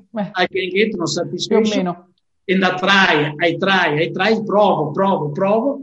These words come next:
Speaker 2: ma non sento nessuna soddisfazione. Ecco, questa è l'anedonia, la, la situazione di grigio,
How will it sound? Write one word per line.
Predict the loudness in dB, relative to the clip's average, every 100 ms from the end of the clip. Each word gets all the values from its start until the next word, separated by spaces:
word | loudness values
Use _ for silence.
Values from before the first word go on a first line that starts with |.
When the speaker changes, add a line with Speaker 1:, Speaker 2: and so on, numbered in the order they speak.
| -10
Speaker 2:
ma | 0
non | 2 2
sento | 2 -2 -2 -2
nessuna | -4 -6 -6
soddisfazione. | -6 -8 -10 -16 -16 -20 _ _ _ _
Ecco, | -10 -8 -8 -16 -18 0
questa | 2 4
è | 2
l'anedonia, | 2 2 0 0 0 0 0 0 -2 -6 -12 -20 _ _ -8
la, | -4 -4 -4
la | -6 -6
situazione | -6 -6 -6 -2 -4 -4
di | -4
grigio, | -2 0 2 0 -2 -6 -10 -20